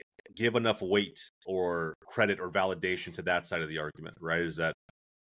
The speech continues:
it's all good in theory, but in practice, it's very difficult. And there's already been so much money grandfathered into just y-,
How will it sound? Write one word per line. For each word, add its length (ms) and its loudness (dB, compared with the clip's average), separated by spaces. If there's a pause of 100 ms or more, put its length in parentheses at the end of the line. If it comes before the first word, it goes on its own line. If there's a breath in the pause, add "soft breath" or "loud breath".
(160)
it's 360 -14
all 260 6
good 180 0
in 120 -4
theory, 460 -4
but 100 -2
in 100 -2
practice, 560 0
it's 100 -18
very 160 -2
difficult. 460 -8 (200)
And 460 -2 (480)
there's 160 2
already 520 4
been 480 4
so 260 0
much 540 0 (460)
money 600 2
grandfathered 720 2
into 400 -2
just 280 -4
y-, 200 -8